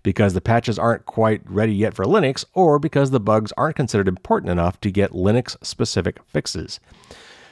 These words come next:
To give you a very quick glossary of the important bug categories above. Buffer overflow. This means that data supplied by an attacker gets dumped into a block of memory that isn't big enough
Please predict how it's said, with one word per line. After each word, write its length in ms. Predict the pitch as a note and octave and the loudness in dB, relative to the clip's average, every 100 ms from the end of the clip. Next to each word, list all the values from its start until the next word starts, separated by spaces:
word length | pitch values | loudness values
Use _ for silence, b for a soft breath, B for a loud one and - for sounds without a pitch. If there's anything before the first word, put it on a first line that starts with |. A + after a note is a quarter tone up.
| B B | B B
To 80 | - | -4
give 120 | A#2 | 0
you 120 | C#3 C#3 | 4 4
a 40 | |
very 200 | F3 G3+ | 2 0
quick 220 | - D3 | -2 -2
glossary 420 | - G2+ G2+ A2 | 2 2 2 2
of 80 | G#2+ | 2
the 80 | G2+ | 2
important 480 | G#2 G2 F2+ F#2+ E2+ | 0 0 -2 -2 -2
bug 220 | E2+ E2 | -2 -2
categories 460 | F2+ E2+ E2+ E2+ E2 | -4 -2 -2 -2 -2
above. 400 | F2 A#2 D2+ - B B B B | 0 0 -2 -12 B B B B
Buffer 480 | B G#2+ F#3 A3+ G3+ | B -2 0 0 0
overflow. 520 | C#3+ C#3 G2 F2 D#2 | 2 2 0 0 -2
This 280 | D#2 F#3+ - | 2 2 2
means 280 | G3+ G3 F#3+ | 2 2 2
that 180 | B2 G#2 | -2 0
data 260 | A#2 D3+ | 0 2
supplied 600 | E3+ A2 - B2+ C3+ D#3+ | 0 -2 -2 -2 0 0
by 160 | C#3 C#3 | 0 0
an 120 | C3+ | 0
attacker 460 | C#3 - B2 A#2 F#2 | -2 -2 -2 0 -2
gets 300 | E2 A#2+ - | 0 -2 -2
dumped 420 | F2+ A2 D3+ - | -2 2 2 -2
into 320 | D3 D3+ D3 | -6 -4 -2
a 80 | B2 | -2
block 400 | G2 G#2+ C3+ - | 0 2 2 2
of 140 | C3 | -2
memory 400 | G2+ D#3 E3 F2+ | 0 2 2 2
that 200 | F2 F#2+ - | 0 -2 -2
isn't 420 | E3+ F#3+ B2 F2+ | -2 0 -2 0
big 160 | F3 D3+ | 2 2
enough 320 | F#2 F2+ | 2 0